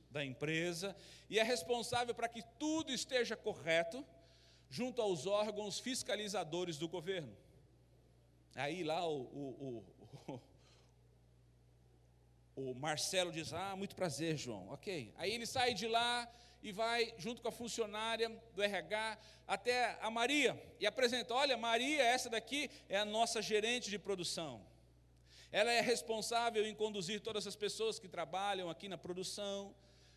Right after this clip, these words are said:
Ela coordena todas as pessoas, direciona o trabalho." Então lá o, o Marcelo fala: "Muito prazer, obrigado." E seja, aí ela fala: "Seja bem-vindo." E aí vai até o Pedrinho. Pedrinho é o office boy. <laughs> E aí apresenta o Pedrinho: "Olha,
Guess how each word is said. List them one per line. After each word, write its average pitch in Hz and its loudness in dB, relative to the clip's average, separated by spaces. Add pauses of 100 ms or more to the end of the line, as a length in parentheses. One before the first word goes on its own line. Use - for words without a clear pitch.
(120)
Ela 185 -2
coordena 208 0
todas 202 -2
as 185 -6
pessoas, 196 0 (200)
direciona 226 2
o 208 -4
trabalho." 202 -2 (240)
Então 185 -4
lá 185 2
o, 185 -4
o - -10
Marcelo 175 -2
fala: 165 -2
"Muito 165 -4
prazer, 156 2
obrigado." 160 -4
E 147 -8
seja, 170 -6
aí 156 0
ela 165 0
fala: 170 -4
"Seja 175 -8
bem-vindo." 175 -4 (240)
E 220 0
aí 254 6
vai 262 6
até 262 4
o 247 4
Pedrinho. 226 2 (220)
Pedrinho 277 0
é 277 2
o 269 4
office - 2
boy. 185 2 (180)
<laughs> 170 -4 (520)
E 208 0
aí 226 4
apresenta 233 4
o - -12
Pedrinho: 233 4
"Olha, 254 6